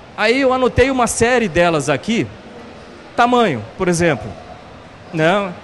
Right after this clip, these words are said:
Pode ser, geralmente é uma vantagem pros robôs, porque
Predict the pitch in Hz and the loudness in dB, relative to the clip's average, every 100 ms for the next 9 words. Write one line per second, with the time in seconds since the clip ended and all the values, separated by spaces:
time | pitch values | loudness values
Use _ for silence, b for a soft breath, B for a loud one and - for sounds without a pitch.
0 | - - - 196 180 185 - 196 135 - | -18 -18 -4 0 2 2 4 4 2 -6
1 | - 214 196 170 247 190 208 254 240 247 | -14 -12 0 2 4 2 2 0 2 0
2 | 220 214 220 202 233 202 160 196 175 - | 2 0 0 -2 0 0 0 0 0 0
3 | 175 160 185 | 0 2 2